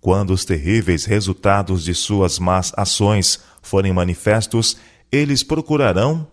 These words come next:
se possível, tornar responsáveis por suas dificuldades quem fielmente os tem advertido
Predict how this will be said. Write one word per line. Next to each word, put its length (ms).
se 160
possível, 640
tornar 460
responsáveis 960
por 160
suas 260
dificuldades 880
quem 220
fielmente 960
os 180
tem 200
advertido 880